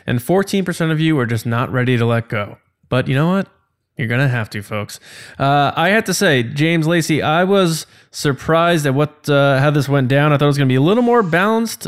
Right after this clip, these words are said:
uh, because I think there's some people who, uh, don't wanna move on in Star Wars fandom. But were you guys surprised by these results, that they were so overwhelmingly, "Let's move forward"?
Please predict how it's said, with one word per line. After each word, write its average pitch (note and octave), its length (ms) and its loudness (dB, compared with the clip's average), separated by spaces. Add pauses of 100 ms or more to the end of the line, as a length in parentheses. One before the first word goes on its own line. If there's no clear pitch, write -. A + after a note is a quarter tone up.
uh, C#3 160 2
because C3+ 220 0
I C3+ 80 0
think D3+ 200 -2
there's C3+ 200 0
some D3+ 180 0
people C#3+ 480 0 (400)
who, C3+ 260 2
uh, B2+ 200 2
don't C#3 240 0
wanna C3+ 500 2
move C#3 280 4
on C3 460 0
in A#2+ 220 0
Star A#2 260 -2
Wars A2+ 240 -2
fandom. A#2 360 -2
But B2+ 180 0
were C3+ 100 2
you D3+ 80 2
guys F3 160 0
surprised E3+ 400 0
by E3 80 2
these D#3+ 160 0
results, D3+ 380 -2
that A2 80 -12
they C3 80 0
were B2+ 80 0
so C#3+ 240 0
overwhelmingly, D#3+ 920 2
"Let's C#3+ 240 2
move C#3+ 240 0
forward"? C#3+ 380 -4